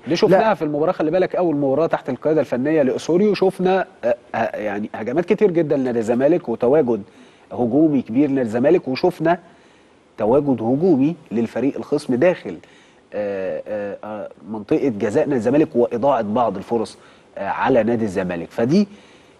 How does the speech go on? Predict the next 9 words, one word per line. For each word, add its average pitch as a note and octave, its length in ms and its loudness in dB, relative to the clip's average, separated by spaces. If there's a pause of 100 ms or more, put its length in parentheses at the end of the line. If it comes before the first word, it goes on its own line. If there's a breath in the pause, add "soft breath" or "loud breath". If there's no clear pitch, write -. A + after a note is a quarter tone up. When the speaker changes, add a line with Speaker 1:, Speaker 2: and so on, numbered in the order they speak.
(160)
Speaker 1:
آه، G2 240 -6
مشكلة C#3 480 0 (380)
أربعة A#2+ 220 2
واحد B2+ 240 0
أربعة A#2 240 2
واحد C3+ 400 2
لو F3+ 360 6 (380)
ما B2+ 140 -4
تمش F#3+ 600 -2